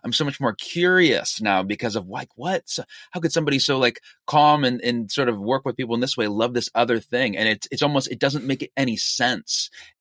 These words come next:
It's like it, it's like it breaks your understanding of someone, which only makes them more fascinating. And, um, yeah, you following that feeling. I was having a conversation with some friends the other day about this. It's like, if you were to meet, if I was to meet James Cameron,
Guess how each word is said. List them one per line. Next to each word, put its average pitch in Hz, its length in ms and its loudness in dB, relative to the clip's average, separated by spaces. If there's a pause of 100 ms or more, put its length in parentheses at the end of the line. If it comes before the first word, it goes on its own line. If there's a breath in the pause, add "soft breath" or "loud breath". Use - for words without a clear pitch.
(200)
It's - 140 -4
like 131 140 2
it, 135 80 -2 (100)
it's 123 140 -2
like 127 100 4
it 120 80 -2
breaks 139 300 4
your 147 100 4
understanding 135 480 2
of 113 80 -2
someone, 117 240 0
which 110 160 -4
only 151 300 0
makes 120 260 -2
them 107 140 -2
more 104 580 2 (460)
fascinating. 98 760 0
And, 95 560 -2 (220)
um, 95 440 0 (460)
yeah, 113 360 2 (160)
you 110 160 -10
following 139 440 2
that 110 140 -2
feeling. 113 260 -2
I 92 60 0
was 95 100 -2
having 117 200 -2
a - 20 -10
conversation 113 540 -4
with 104 100 -6
some 107 120 -8
friends 107 300 -4
the 104 100 -2
other 98 120 -2
day 90 160 0
about 85 240 -2
this. 90 160 -6
It's 90 100 -8
like, 98 140 -2
if 98 100 -8
you 123 60 -4
were 135 80 0
to 123 60 -2
meet, 120 240 -2
if - 240 -10
I 208 60 4
was 208 140 2
to 170 80 0
meet 160 200 0
James 127 300 2
Cameron, 135 520 2